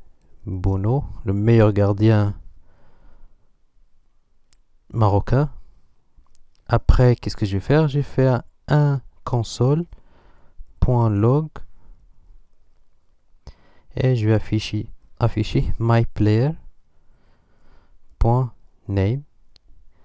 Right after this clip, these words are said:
Après, je vais afficher encore une fois my player point last name. Afficher le nom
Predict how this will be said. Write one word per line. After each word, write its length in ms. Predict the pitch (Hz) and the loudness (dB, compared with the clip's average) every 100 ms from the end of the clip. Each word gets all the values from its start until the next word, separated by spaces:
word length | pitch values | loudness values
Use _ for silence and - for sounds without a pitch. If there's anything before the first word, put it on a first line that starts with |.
| - - - | -20 -14 -4
Après, 460 | 113 - - 131 | -2 0 0 0
je 160 | 123 104 | 0 -2
vais 120 | 104 - | -2 0
afficher 640 | 123 120 - 110 - 117 | 0 0 -4 -4 -2 -2
encore 360 | 113 - 101 101 | -2 -2 -2 -2
une 120 | 92 | -6
fois 500 | - 92 92 104 127 - _ _ - - - _ _ _ _ _ _ - - | -8 -6 -4 -4 -6 -14 _ _ -20 -20 -20 _ _ _ _ _ _ -20 -8
my 220 | - 104 120 | 0 0 0
player 400 | - 110 104 120 | -2 0 2 0
point 320 | - 113 127 | -2 -2 -2
last 400 | 113 117 - - 107 | 0 2 0 -4 -6
name. 300 | 92 87 113 - - - - - - | -6 -6 -12 -18 -20 -20 -20 -20 -20
Afficher 400 | 110 - 110 - | -12 -8 -6 -2
le 100 | 101 | -2
nom 260 | 98 120 | -2 -4